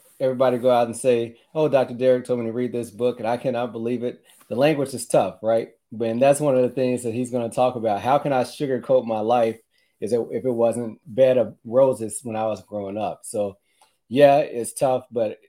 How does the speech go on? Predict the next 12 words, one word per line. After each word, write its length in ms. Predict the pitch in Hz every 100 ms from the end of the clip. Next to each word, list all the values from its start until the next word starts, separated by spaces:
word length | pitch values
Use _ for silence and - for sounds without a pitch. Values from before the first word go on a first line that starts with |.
| _ _ _
for 80 | 117
most 300 | 123 135 135
adults, 420 | 104 127 131 127
it's 120 | 110
not 200 | 123 120
any 180 | 123 127
language 380 | 120 120 117 113
that 180 | 110 -
you 80 | 107
haven't 260 | 110 110
heard 220 | 107 107
before. 560 | 92 - 120 117 117